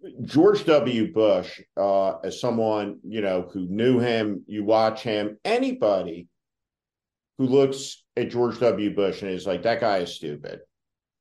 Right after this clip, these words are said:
I've always regarded as the mark of stupidity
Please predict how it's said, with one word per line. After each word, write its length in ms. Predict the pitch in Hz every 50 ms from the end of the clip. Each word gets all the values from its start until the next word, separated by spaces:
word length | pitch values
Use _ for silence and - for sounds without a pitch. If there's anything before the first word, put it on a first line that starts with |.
| _ _ _ _
I've 260 | - 127 143 147 147
always 380 | 139 139 131 123 110 107 104 -
regarded 720 | 104 104 90 - 107 101 101 98 95 95 95 87 85 85
as 460 | - 98 98 98 95 95 92 90 - _ _ _
the 80 | - 104
mark 500 | 101 101 104 110 113 117 120 113 117 -
of 280 | 85 101 104 98 87
stupidity 1120 | - - - 98 87 - - - 120 117 110 107 104 92 95 95 90 90 87 87 87 87